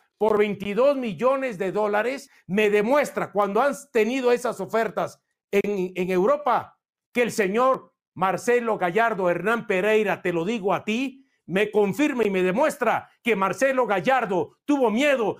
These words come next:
y le temblaron las piernitas de ir a dirigir. Y otra cosa, ¿cuántas veces se habla? No todo es dinero, lo que importa es la gloria deportiva. ¿Dónde está entonces lo de la gloria deportiva si se va a Europa a dirigir por lo menos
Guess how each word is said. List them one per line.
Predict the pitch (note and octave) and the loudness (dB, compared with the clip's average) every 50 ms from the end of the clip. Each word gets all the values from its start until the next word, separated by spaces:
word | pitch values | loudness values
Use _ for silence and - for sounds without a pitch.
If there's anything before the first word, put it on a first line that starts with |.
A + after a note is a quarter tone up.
| _ _ | _ _
y | G#3+ B3 | 0 2
le | A#3+ A3+ G#3+ | 2 2 2
temblaron | A3 G#3 G3+ G3+ A#3+ C#4 C#4 C4+ B3+ | 2 -2 0 2 0 0 2 2 0
las | A3+ F#3 - | 0 -2 0
piernitas | - A3 G3+ G#3+ C4+ D#4 - - A#3+ G3 - - _ _ _ | 0 0 0 0 0 -2 0 0 -2 -2 -2 -6 _ _ _
de | E3+ B3+ A#3 A3 | 0 2 2 4
ir | B3 D4+ D4+ C#4+ | 4 4 2 2
a | A#3+ G#3+ | 2 0
dirigir. | G#3 G#3+ G3+ F#3+ F#3 B3+ C#4+ D4 C4+ F#3+ E3+ - _ _ _ _ | 0 -2 -4 -2 0 2 2 2 2 0 -4 -8 _ _ _ _
Y | C4 B3+ B3 | 2 4 4
otra | C#4+ D#4+ E4+ E4 - B3+ - | 4 4 2 2 -2 -2 0
cosa, | - D4 D#4 C4+ - A#3 G#3+ E3+ - - - _ _ _ _ _ _ _ _ | 2 2 2 2 2 2 2 2 0 -2 -10 _ _ _ _ _ _ _ _
¿cuántas | _ C#4 D4+ D4 D4 C4 C#4+ - A3+ G#3+ F#3 | _ -2 -2 -2 -2 -6 -6 -6 -6 -6 -4
veces | B3 C#4 C4+ - A#3+ - | -6 -6 -6 -6 -10 -4
se | - A3 | 0 0
habla? | A3+ A3+ A3+ G#3+ G#3 G3+ - _ | 0 0 0 -2 -4 -6 -8 _
No | D#4 E4 F4+ E4 D#4+ _ | -10 -8 -8 -8 -8 _
todo | - D#4 D4+ D4+ C#4+ C4+ | -2 -2 -2 0 -4 -6
es | B3 F#3 | -6 -6
dinero, | A3 A3+ G#3+ B3+ C#4 C#4 C4 B3 A#3 G3+ F#3 D#3+ - _ _ _ | -8 -6 -4 -2 -2 0 0 0 -2 -2 -4 -4 -6 _ _ _
lo | A3 D#4 C#4+ D4 | 0 0 2 2
que | C#4+ C#4 | 2 0
importa | B3 A#3 - - D4 D#4 D#4+ D#4+ D#4+ D4 | 0 0 -2 2 2 2 2 2 -2 -2
es | C#4 A3+ | 0 0
la | B3 A3+ | -2 -2
gloria | G3 C#4 D4 D4 C#4 B3+ | 0 0 2 2 2 2
deportiva. | B3 - - A3+ G#3+ G#3+ C#4 C#4+ B3+ A#3 G3 D3+ G#2+ - _ _ _ | 0 0 0 -4 -2 -2 -4 0 2 2 2 0 -2 -6 _ _ _
¿Dónde | _ A2+ E3 F#3 G3+ G#3+ A3 G3+ | _ -2 0 0 2 2 0 0
está | G3 A3 A#3 | 0 0 0
entonces | A3+ A3 A3 A3 B3+ A#3+ G#3+ - - E3+ B2+ - _ _ _ _ _ _ | 0 0 2 0 0 0 0 -2 -6 -8 -10 -10 _ _ _ _ _ _
lo | A#2+ D3 E3 D#3+ | -8 -6 -6 -2
de | D3+ E3+ E3 | -2 -2 -2
la | D#3+ D#3 D3+ | -2 -4 -6
gloria | C#3 G3+ A3 A3+ A3 G#3 F#3 | -4 -2 -2 0 0 -2 -4
deportiva | E3+ - - E3 D3 C3 - A#3+ A#3+ G3+ F#3 D3+ - - _ _ | -6 -6 -8 -12 -14 -10 -8 -6 -2 -2 -2 -2 -4 -8 _ _
si | _ - A#3 | _ -6 -6
se | G3+ - F#3 F3 | -4 0 0 0
va | D#3+ G3 | 2 2
a | A#3 | 0
Europa | G#3 F#3 G#3 A#3+ A#3 A3+ - F3+ D#3 A#2+ - _ _ | 2 2 2 0 0 0 0 -2 -2 -2 -6 _ _
a | _ F3 F#3+ | _ -4 -2
dirigir | F3 F#3+ F3+ F3 - - A#3+ B3 A#3+ | -2 -4 -6 -6 -6 -6 -10 -8 -8
por | - F#3 | -6 -4
lo | F3 E3 | -4 -2
menos | F3+ A3 A3+ G3+ E3+ C3 - | -2 -2 -2 -4 -6 -8 -12